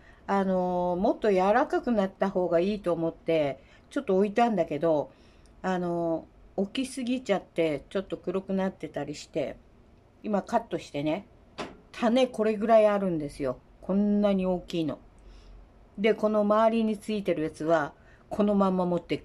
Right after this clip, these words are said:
ガブリつく。かぶりつく。で、まあ、あのー、食べられる部分って、食べられる部分、こんな感じ。食べてみるね。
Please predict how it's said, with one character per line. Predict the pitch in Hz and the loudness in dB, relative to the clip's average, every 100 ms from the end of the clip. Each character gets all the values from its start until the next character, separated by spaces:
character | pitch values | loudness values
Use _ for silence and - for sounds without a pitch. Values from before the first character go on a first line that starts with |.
| - | -12
ガ | - 180 170 | -2 0 0
ブ | 180 | 0
リ | 180 190 | -2 -4
つ | - | -8
く。 | - 175 - - - - - - | -12 -12 -12 -18 -20 -20 -20 -14
か | - 214 | 0 2
ぶ | 180 214 | 2 0
り | 247 | -2
つ | 247 - | -4 -10
く。 | 254 294 - - - - - - - - - _ - - _ - - _ - | -12 -12 -16 -20 -20 -20 -20 -20 -20 -20 -20 _ -20 -20 _ -20 -20 _ -12
で、 | 226 226 233 - - - - - - - - - - - - - _ - - | -4 0 0 -2 -14 -20 -20 -20 -20 -20 -20 -20 -20 -20 -20 -20 _ -20 -16
ま | - 202 185 147 - - - - | -4 0 0 0 -4 -18 -20 -8
あ、 | 180 | -6
あ | 170 | -4
の | 165 160 160 160 - - - | -6 -6 -6 -8 -10 -20 -20
ー、 | - | -2
食 | 170 | 0
べ | 185 185 185 | 2 2 0
ら | 185 185 | -2 -2
れ | 180 | -2
る | 175 175 | -4 -6
部 | 170 | -6
分 | 165 165 | -4 -6
っ | |
て、 | 160 - 139 - - - - - - - - - - - | -8 -10 -8 -8 -14 -20 -20 -20 -20 -20 -20 -20 -20 -18
食 | - 156 | -10 -6
べ | 165 | -4
ら | 202 | -4
れ | 202 | -6
る | 208 | -8
部 | 190 185 | -8 -8
分、 | - 156 - - - - | -8 -12 -14 -20 -20 -10
こ | 180 | -6
ん | |
な | 185 190 | -4 -6
感 | 170 165 | -8 -10
じ。 | - - - - _ - - - - - | -14 -20 -20 -20 _ -20 -20 -20 -20 -14
食 | - | -8
べ | 196 | -6
て | 233 214 | -6 -8
み | 208 202 | -6 -6
る | 196 | -4
ね。 | 196 190 190 190 | -4 -4 -6 -8